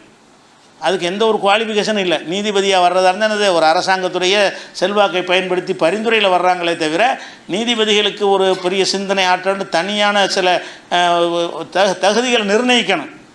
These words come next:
குறிப்பா அந்த நீதிபதிகள் நியமிப்பதா இருந்தா இவர்கள்லாம் என்ன செய்யணும், இராணுவத்துல கொண்டு போய் ஒரு நீதிபதியா வர்றதா இருந்தா என்ன செய்யணும்,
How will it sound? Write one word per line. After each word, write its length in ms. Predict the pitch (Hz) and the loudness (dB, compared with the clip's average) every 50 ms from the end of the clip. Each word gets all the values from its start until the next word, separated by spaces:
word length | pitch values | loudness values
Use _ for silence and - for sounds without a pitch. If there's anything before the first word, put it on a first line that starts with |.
| - - - - - | -20 -20 -20 -8 -4
குறிப்பா 340 | 175 208 233 220 208 226 | -4 -4 -4 -4 -2 -2
அந்த 140 | 226 214 208 | 0 0 -2
நீதிபதிகள் 560 | 196 190 220 226 233 226 214 208 208 196 196 | -2 -4 -4 -4 -2 0 2 2 2 2 0
நியமிப்பதா 460 | 202 208 202 190 165 196 190 190 185 180 | 0 -2 -2 0 0 2 2 4 2 2
இருந்தா 260 | 175 175 196 208 202 | 0 -2 -2 0 0
இவர்கள்லாம் 400 | 196 180 175 175 180 196 208 208 | 0 0 0 0 0 0 -2 -2
என்ன 120 | 202 190 - | -4 -2 -2
செய்யணும், 260 | 202 190 175 151 135 | -2 -2 -2 -2 0
இராணுவத்துல 600 | 139 151 196 240 262 254 247 233 214 208 202 196 | 0 0 2 2 2 2 0 0 0 0 -2 -2
கொண்டு 220 | 160 190 190 180 180 | 0 0 0 0 2
போய் 180 | 190 202 190 170 - - - - - - - - - - - - | 2 2 0 0 -4 -8 -14 -20 -20 -20 -20 -20 -20 -20 -20 -12
ஒரு 160 | - 160 156 170 | -8 -6 -4 -2
நீதிபதியா 480 | 202 233 233 226 202 202 202 202 185 170 | 0 0 0 2 2 2 2 2 2 2
வர்றதா 280 | 175 175 185 196 196 190 | 2 2 2 2 2 2
இருந்தா 160 | 202 208 202 | 2 0 -2
என்ன 100 | 202 185 | -2 0
செய்யணும், 360 | 190 196 196 196 190 165 139 | 0 0 0 0 0 0 -2